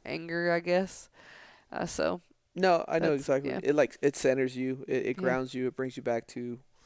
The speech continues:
Speaker 2: it refocuses, uh, what really matters, I guess.
Speaker 1: Yep.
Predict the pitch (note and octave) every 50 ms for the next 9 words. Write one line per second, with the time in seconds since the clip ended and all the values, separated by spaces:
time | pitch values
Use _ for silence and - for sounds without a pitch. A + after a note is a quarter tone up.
0 | _ _ _ _ _ _ _ _ _ _ _ _ _ _ _ _ _ - A2+ -
1 | - C#3 C#3 C3 - C#3+ C#3 C3 - B2 - - C3+ B2+ B2 B2+ - - - -
2 | - - A#2+ B2+ B2+ B2 B2 A#2+ A#2+ B2 B2 B2 B2 B2 B2+ C3 C#3+ C#3+ _ _
3 | _ _ _ _ _ _ _ _ _ _ _ _ _ _ _ _ _ _ _ _
4 | _ _ _ _ _ _ _ _ _ _ _ _ - C#3 A#2+ - - B2+ B2+ B2+
5 | B2+ B2+ B2+ B2 B2 B2 C3 B2+ - A2+ - - - - - - - - - G3+
6 | - -